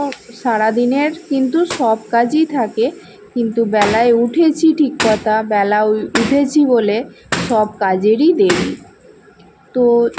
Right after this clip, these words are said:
জামা কাপড়গুলো কাচবো কাচবো করে কাচা আর হয় না, আজকে কেচে তবেই ছাড়বো, কেননা তোমাদের দাদা যদি বাড়িতে থাকে কাচাকুচি এসব করার সুবিধে হয়।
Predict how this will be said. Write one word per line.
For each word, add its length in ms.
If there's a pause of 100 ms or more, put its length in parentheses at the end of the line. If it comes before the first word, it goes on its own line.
(480)
জামা 420
কাপড়গুলো 600
কাচবো 460
কাচবো 480
করে 180
কাচা 580
আর 140
হয় 300
না, 200 (440)
আজকে 580 (500)
কেচে 560
তবেই 480
ছাড়বো, 520 (120)
কেননা 440
তোমাদের 400
দাদা 280
যদি 260
বাড়িতে 380
থাকে 440 (540)
কাচাকুচি 600
এসব 380 (120)
করার 400
সুবিধে 640
হয়। 320